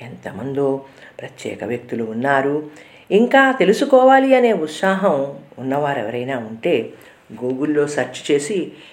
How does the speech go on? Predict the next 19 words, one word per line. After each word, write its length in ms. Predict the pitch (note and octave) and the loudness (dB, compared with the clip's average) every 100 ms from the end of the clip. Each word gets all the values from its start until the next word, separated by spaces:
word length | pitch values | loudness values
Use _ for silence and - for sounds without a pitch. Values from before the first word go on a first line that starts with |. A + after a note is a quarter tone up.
| - A#2 | -20 -20
ఇంకా 400 | G#2+ - - - | -18 -8 -6 -6
ఎంతోమంది 760 | B2 C3 D#3 B2 B2 D3 B2 | -6 -2 -2 -2 -4 -4 -2
ఎన్నో 300 | D#3+ A3 A#3 | 0 2 4
రకాలలో 520 | F#3 C#3+ D3 D3+ D3+ C3+ | 4 4 2 0 0 -4
ఉన్నవారు 580 | C3+ F3 F3+ F#3 C#3 A#2+ - - - - | -2 2 4 4 2 -4 -8 -6 -4 -4
ఈ 20 | |
భగవద్గీత 640 | - F#2+ A2 C#3 C#3 D3+ | -4 -4 0 0 0 -6
సందేశాలు 720 | C3+ A#2 C#3+ F3+ G3 G3 F3 C#3+ | -4 -4 0 0 2 0 0 2
వినడం 380 | C#3+ G3 A3 | 4 4 4
వల్ల, 300 | E3+ D#3 D3 | 2 0 0
నేర్చుకోవడం 600 | C#3+ G3+ A3+ B3+ B3 G#3 | 4 4 4 2 0 0
వల్ల 340 | E3 D3 C#3+ C#3+ - - - - | -4 -6 -8 -12 -18 -20 -20 2
ఎంతటి 720 | F#3 C#4+ G#3 D#3+ C#3+ B2+ B2 - - - | 2 4 2 2 2 -2 -8 -14 -20 -2
సంతోషాన్ని 720 | D3+ G3+ A3+ G#3+ D#3 D3+ C3+ | 0 4 4 4 2 -2 -2
పొందారు, 540 | - B2 C#3 C#3 C3 | -6 -6 0 0 2
అనుభూతుల్ని 640 | C3 C3 F3 A#3+ B3 G3 C#3+ | -2 -2 2 2 2 0 -2
పొందారు 640 | - B2 C3+ C3+ C3 B2 G2 | -6 -6 -4 -4 -4 -8 -6
అనేది 560 | A#2 A2+ C#3+ G3+ - - - _ | -4 -4 -2 -4 -4 -14 -20 _
తెలుసుకోవచ్చు. 840 | C#3 B2+ C3 - - - - - | -2 -2 -4 -8 -10 -12 -14 -14